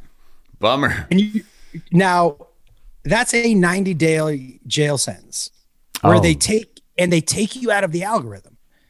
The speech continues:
Speaker 1: Mm-hmm.
Speaker 2: Now, you know that, that, that algorithm is everything, right?
Speaker 1: Yeah.
Speaker 2: So
Speaker 1: Yeah.
Speaker 2: I got, I got crushed and, you know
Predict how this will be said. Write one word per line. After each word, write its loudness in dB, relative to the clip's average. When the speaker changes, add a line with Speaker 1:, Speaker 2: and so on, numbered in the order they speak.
Speaker 1:
Mm-hmm. -4
Speaker 2:
Now, 2
you 4
know 2
that, -6
that, -2
that 0
algorithm 0
is -2
everything, -4
right? -2
Speaker 1:
Yeah. 2
Speaker 2:
So 2
Speaker 1:
Yeah. -20
Speaker 2:
I -2
got, 2
I -2
got -2
crushed 0
and, -4
you 2
know -4